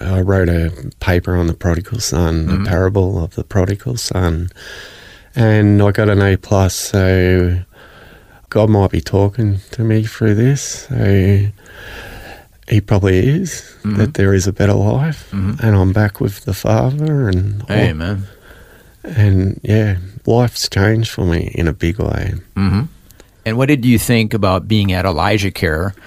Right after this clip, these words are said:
Speaker 2: the ministry that you initially heard about through these radio interviews? Was it kind of special to finally be at that ministry?
Speaker 1: Y-, yeah.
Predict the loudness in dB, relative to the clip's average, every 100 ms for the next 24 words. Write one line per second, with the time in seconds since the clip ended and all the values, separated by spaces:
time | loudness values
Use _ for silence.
0 | -20 -8 -2 0 0 0 -2 0 0 2
1 | 2 0 0 2 2 2 0 0 -2 -4
2 | -2 0 0 -2 -2 0 0 0 -4 -8
3 | -8 -10 -12 _ _ _ -6 -4 -4 -6
4 | -2 -2 -2 -2 0 0 2 0 -2 -8
5 | -16 -4 -2 0 0 0 -2 -4 -2 0
6 | -2 -6 -20 -20 _ -6 -4 -2 -4 -2
7 | 0 2 2 2 2 2 2 4 2